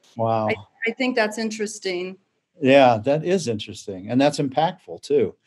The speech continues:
Speaker 1: in, in
Speaker 2: Yeah.
Speaker 1: ways, because that's your identity, right? Whether you
Speaker 2: Yes.
Speaker 1: want it or not, you know? I grew up in New
Speaker 2: Yes.
Speaker 1: Mexico. I look at myself as New Mexican. I live in
Speaker 2: Yeah.
Speaker 1: Arizona. I have for a long time. But if you ask me where I'm from, I'm New Mexican.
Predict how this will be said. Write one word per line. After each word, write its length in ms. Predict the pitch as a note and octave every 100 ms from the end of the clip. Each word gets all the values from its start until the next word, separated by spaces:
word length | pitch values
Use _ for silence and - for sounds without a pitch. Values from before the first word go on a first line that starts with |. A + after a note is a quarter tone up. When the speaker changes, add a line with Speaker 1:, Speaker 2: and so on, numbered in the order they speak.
| _ -
Speaker 1:
in, 120 | A2+ G#2+
in 60 |
Speaker 2:
Yeah. 280 | A2 G2 F#3 - -
Speaker 1:
ways, 400 | A#2 C3 G2+ F#2+
because 240 | - A2+ A#2
that's 200 | A#2 B2+
your 100 | A#2
identity, 640 | A2 A#2 C3 F#2 E2+ - _ _ _ -
right? 220 | A2 B2+
Whether 200 | A#2 A#2
you 80 | A#2
Speaker 2:
Yes. 200 | G3 F#3+
Speaker 1:
want 260 | - A#2+
it 20 |
or 80 | A2+
not, 360 | A2 C3 F#2 -
you 100 | G2+
know? 260 | G#2+ A2+ A#2+ _ _ _ _
I 60 | G#2+
grew 180 | G2+ A#2
up 60 |
in 100 | F#3
New 80 | F3+ G#3+
Speaker 2:
Yes. 80 |
Speaker 1:
Mexico. 560 | D3 A#2+ A#2+ A#2 B2 B2
I 140 | B2+
look 200 | A2+ A#2
at 80 | A#2
myself 460 | G#2+ G#2+ A#2+ A#2 A2
as 100 | G#2+
New 140 | G#2+
Mexican. 520 | A2+ C3 A2 G2+ F2+ - _ _ -
I 80 | A2
live 200 | A#2+ B2+
in 80 | B2
Speaker 2:
Yeah. 120 | B2
Speaker 1:
Arizona. 540 | B2 - B2 C3 D3
I 80 | C3+
have 360 | G#2 A#2 B2 A2
for 180 | A2 G#2
a 60 |
long 380 | G#2 A2 A#2 B2+
time. 480 | C#3+ D3 B2+ A#2+ B2 _ _ _
But 220 | G2+ G#2 G#2+ -
if 140 | G#2+ A2+
you 80 |
ask 240 | A2 A#2 -
me 60 |
where 160 | A2 A#2
I'm 120 | A#2
from, 300 | A2 C#3 A#2
I'm 160 | G#2 G#2
New 80 | A2
Mexican. 500 | B2 B2+ - E2